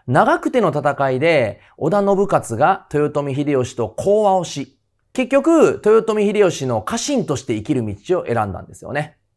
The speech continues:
これで、信長の家臣団内部争いに勝利した豊臣秀吉は、今度は天皇権力を利用する形で全国統一を進めていきました。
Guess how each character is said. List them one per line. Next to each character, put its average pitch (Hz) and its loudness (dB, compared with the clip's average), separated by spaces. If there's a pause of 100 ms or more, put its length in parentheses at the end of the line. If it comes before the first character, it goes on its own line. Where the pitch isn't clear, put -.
(260)
こ 294 -2
れ 311 2
で、 254 4
信 202 2
長 202 2
の 123 -2
家 160 -6
臣 226 -6
団 208 -2
内 226 2
部 233 2
争 233 4
い 147 -2
に 135 -2
勝 170 0
利 135 -2
し - -12
た 131 2
豊 135 -2
臣 131 -4
秀 131 0
吉 - -10
は、 110 -2 (300)
今 320 0
度 233 4
は 120 0 (380)
天 247 2
皇 285 4
権 370 2
力 180 4
を 135 4
利 139 0
用 147 0
す 147 -8
る 156 -2
形 156 -4
で 262 0
全 170 -2
国 120 -4
統 120 -4
一 104 -8
を 214 0
進 127 -10
め 110 -6
て 104 -10
い 101 -10
き 98 -16
ま - -16
し - -18
た。 - -20